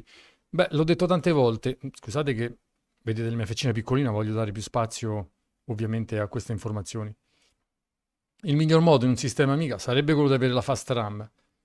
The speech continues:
perché ovviamente il processore non deve aspettare poi i chip custom o cedere i cicli. Soprattutto perché la fast ram poi può accedere a tutti i cicli disponibili, a differenza della chip ram che, ahimè, è stata progettata un pochettino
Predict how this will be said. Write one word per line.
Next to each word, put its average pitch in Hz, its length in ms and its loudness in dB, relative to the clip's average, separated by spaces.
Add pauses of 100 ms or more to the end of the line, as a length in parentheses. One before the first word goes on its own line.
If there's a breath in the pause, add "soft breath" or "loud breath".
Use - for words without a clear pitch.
(140)
perché - 200 -4
ovviamente 127 380 2
il 110 100 -2
processore 123 760 -2
non 117 160 -2
deve 117 160 0
aspettare 113 480 -2
poi 113 440 -4
i 113 40 -10
chip 113 260 -8
custom 120 460 -4
o 113 320 -6
cedere 113 340 -4
i 107 60 -2
cicli. 101 420 -6 (760)
Soprattutto 110 360 -4
perché 110 180 -2
la 117 60 2
fast 107 240 -2
ram 123 100 0
poi 113 240 2
può 110 140 -2
accedere 107 340 -4
a 104 60 -6
tutti - 240 -12
i - 20 -4
cicli 107 260 -4
disponibili, 107 600 -6
a - 20 -4
differenza 110 500 -6
della 107 180 -6
chip 110 240 -6
ram 107 280 -4
che, 110 140 -10
ahimè, 113 300 -6
è 120 100 -12
stata 107 240 -8
progettata 107 440 -6
un 104 60 -6
pochettino 110 480 -6